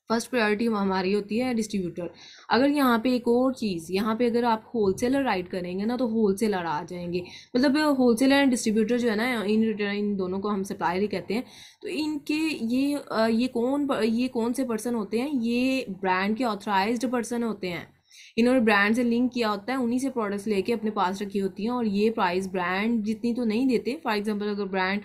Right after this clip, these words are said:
अ, आइसक्रीम स्कूप ब्रांड से मिल रहा है, अ, ज़ीरो पॉइंट समथिंग में और ये हमें might be दो डॉलर में दें या डेढ़ डॉलर में दें, ठीक है, इनकी प्राइस ब्रांड से मैच तो नहीं करती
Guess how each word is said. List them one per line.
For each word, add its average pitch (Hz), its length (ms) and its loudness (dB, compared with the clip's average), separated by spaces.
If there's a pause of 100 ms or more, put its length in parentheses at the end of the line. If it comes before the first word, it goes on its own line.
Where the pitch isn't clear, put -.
(420)
अ, - 40 0
आइसक्रीम 208 680 0
स्कूप 220 340 -4
ब्रांड 196 300 0
से 226 80 -4
मिल 202 220 0
रहा 208 200 -2
है, 196 140 -4
अ, 185 360 -4
ज़ीरो 202 200 2
पॉइंट 202 240 0
समथिंग 208 320 0
में 240 140 0
और 214 140 -2
ये 208 200 0
हमें 185 220 -2
might 175 300 -4
be 190 120 -4
दो 202 180 2
डॉलर 208 300 0
में 208 120 -4
दें 196 180 -2 (160)
या 190 60 0
डेढ़ 190 220 2
डॉलर 190 300 0
में 196 140 0
दें, 180 160 -8
ठीक - 280 -4
है, 269 100 -2 (360)
इनकी 247 220 6
प्राइस 247 260 4
ब्रांड 202 280 4
से 233 80 0
मैच 190 280 2
तो 262 100 0
नहीं 285 120 2
करती 254 340 -2